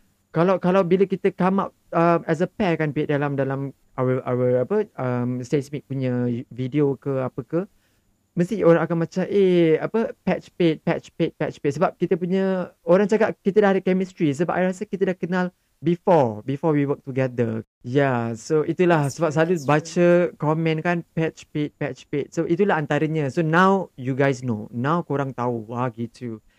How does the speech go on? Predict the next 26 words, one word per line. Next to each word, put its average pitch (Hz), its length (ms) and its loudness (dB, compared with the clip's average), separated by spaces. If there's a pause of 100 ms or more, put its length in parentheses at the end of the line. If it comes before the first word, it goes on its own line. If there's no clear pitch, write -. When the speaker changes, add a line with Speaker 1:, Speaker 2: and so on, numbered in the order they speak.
(240)
Speaker 1:
Pit, 175 180 2
anything 165 340 2
you 165 100 4
Speaker 2:
Tapi 160 80 4
Speaker 1:
like 160 120 -4
to 170 100 -2
Speaker 2:
betul 180 80 0
Speaker 1:
add? 214 120 -2
Speaker 2:
kan, 339 160 -12 (120)
chemis-, 247 460 -14 (380)
uh, 254 280 -14
chemistry 254 920 -16
off - 380 -20
camera, 220 480 -14 (300)
uh, 202 100 -18
memang 247 320 -14 (120)
nampak 254 440 -16
kan 285 220 -16
dekat 214 340 -16 (320)
on 208 140 -16
camera? 190 300 -16
Sebab 165 200 -20
kita 302 160 -18
tak 233 220 -18
try 233 260 -14
pun. 175 400 -18